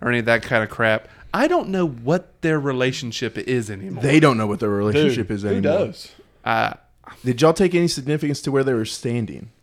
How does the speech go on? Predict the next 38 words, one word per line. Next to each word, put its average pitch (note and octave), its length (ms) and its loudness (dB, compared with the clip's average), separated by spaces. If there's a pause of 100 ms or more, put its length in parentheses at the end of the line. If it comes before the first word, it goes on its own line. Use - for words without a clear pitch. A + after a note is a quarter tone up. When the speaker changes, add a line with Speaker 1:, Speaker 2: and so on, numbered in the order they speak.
(180)
Speaker 2:
'Cause A2 120 -8
she D3 200 -4
was D3 200 -2
standing A#2+ 380 0
at A2 140 -4
the G#2+ 60 -10
twins, A#2+ 760 -2 (420)
and G#2 140 -4
he C#3 120 2
was C3+ 160 0
standing A#2 320 0
at G#2+ 120 -4
the F2+ 80 -10
fingers. - 640 -12 (1120)
Speaker 1:
No. C#3+ 580 4
Speaker 3:
No. E3 580 6 (560)
Speaker 2:
Okay. B2+ 140 4
Speaker 1:
I F#3 40 6
just F3 280 0
Speaker 3:
'Cause G#3+ 100 6
she - 120 2
Speaker 1:
I - 40 4
Speaker 3:
kinda C#4+ 160 4
meandered D#3+ 480 6
and B2+ 100 0
walked C3+ 240 2
around B2+ 220 0
a C3+ 40 2
little A#2+ 180 2
bit. A#2 180 2
I C3 100 4
didn't C#3+ 220 0
think C3 180 -4
there B2+ 80 -4
was A#2 140 -4
any A#2+ 100 -2
significance G#2+ 540 -8
to G#2+ 100 -8